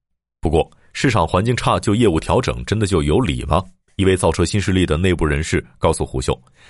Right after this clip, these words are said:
去年还在疯狂扩张的新势力们，如今因为成本压力导致频繁裁员，说明其对人才市场没有战略判断，这背后是对市场趋势研判和战略定力的不足。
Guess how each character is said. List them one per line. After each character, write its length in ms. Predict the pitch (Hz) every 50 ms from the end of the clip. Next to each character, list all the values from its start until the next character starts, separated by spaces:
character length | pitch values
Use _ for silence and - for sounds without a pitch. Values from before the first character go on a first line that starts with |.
| - - - -
去 120 | - -
年 160 | 165 120 104 113
还 160 | - 107 104
在 120 | 110 104
疯 160 | - - 139
狂 180 | 131 98 90 101
扩 180 | - - 110 92
张 140 | 76 98
的 60 | 95 90
新 140 | - - 131
势 100 | 127 -
力 140 | 127 127 92
们， 160 | 69 64 - - - - _
如 180 | - 90 95
今 220 | 101 - 117 120 127 123
因 120 | - 117 110
为 120 | 107 95
成 180 | 85 - 101 123
本 140 | 107 73 65
压 140 | 76 87 104
力 160 | 120 117 85
导 220 | 78 - 73 60 60
致 140 | - 78 76
频 200 | - - 104 113
繁 140 | 120 113
裁 180 | 120 - - 95
员， 280 | 101 95 76 78 90 - - _ _ - - -
说 140 | - - 107
明 140 | 95 95 98
其 180 | 92 - 80 80
对 140 | 82 92
人 160 | 76 73 87 110
才 140 | - 113
市 160 | - - 113 90
场 220 | - - - 57 64
没 80 | 78
有 120 | 101 90 67
战 180 | - - 107
略 100 | 104 98
判 220 | 92 - - 123 85
断， 160 | - 65 - - - _ _ _ _ - -
这 100 | - -
背 140 | 117 107 117
后 220 | 107 123 117 - -
是 160 | - - 113
对 100 | 95 95
市 160 | 85 - -
场 200 | 113 - 62 62
趋 160 | 64 - 139 156
势 180 | - 113 90
研 200 | 71 69 67 85 110
判 200 | - - 143 - -
和 180 | - - -
战 220 | 101 - - 151 135
略 160 | 120 113 101
定 240 | 98 - 190 143 104
力 100 | 92 90
的 120 | - 82
不 120 | 67 - 80
足。 300 | - - 127 127 -